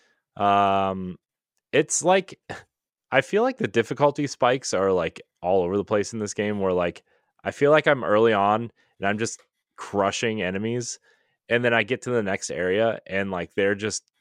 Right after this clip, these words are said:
crushing me for no reason, and I'm like, "I,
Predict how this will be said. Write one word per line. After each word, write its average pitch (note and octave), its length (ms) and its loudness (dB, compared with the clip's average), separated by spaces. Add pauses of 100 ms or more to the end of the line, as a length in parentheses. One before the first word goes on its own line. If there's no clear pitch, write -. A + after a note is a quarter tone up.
(300)
crushing F#2+ 500 -4
me F#2 240 -4
for F#2+ 200 -4
no F2+ 180 -2
reason, F#2 500 -4
and F#2 100 -6
I'm F#2 120 -6
like, F2+ 300 -6 (1120)
"I, G2 160 -4